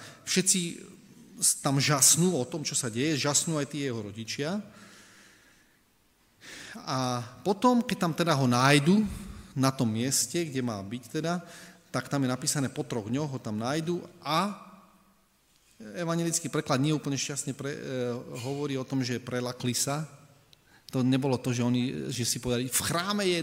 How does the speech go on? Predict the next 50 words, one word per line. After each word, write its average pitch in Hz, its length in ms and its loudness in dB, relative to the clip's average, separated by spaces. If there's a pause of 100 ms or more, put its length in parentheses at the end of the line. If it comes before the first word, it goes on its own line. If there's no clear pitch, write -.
to 160 160 -2
sme 143 160 -2
dúfali, 139 400 0
že 131 80 0
tam 131 80 2
nebude, 127 320 0
ale 117 320 0
no, 117 240 -2
zrovna 117 320 0
tam 113 160 -4
bol. 131 240 -2 (600)
Takže, 127 480 2 (400)
že 147 160 2
proste 151 640 2
zase 160 320 2
tam 160 160 2
je 143 80 2
to 135 80 -2
slovičko 131 480 0
použité, 131 400 -2
to 151 160 2
isté 147 160 0
slovičko, 139 480 0
ktorý 135 240 0
oni 156 240 6
žasnú, 139 480 4
predtým 131 400 -4
teraz 123 240 -2
žasne 120 400 -2
on. 127 240 -4 (400)
A 123 80 -6
vždycky 123 400 0
sa 151 160 2
takto - 240 -4
žasne 135 480 2
iba 185 240 0
nad 151 80 0
Božou 135 400 2
mocou. 117 400 0
Nikdy 170 320 0
sa 131 160 2
nežasne 139 480 -4
nad 123 80 -4
ničím 120 400 -6
iným, 127 320 -4
takýmto 139 320 -4
spôsobom, 120 640 -6
týmto 120 240 -4
gréckym 123 320 -2
slovom, 131 400 -2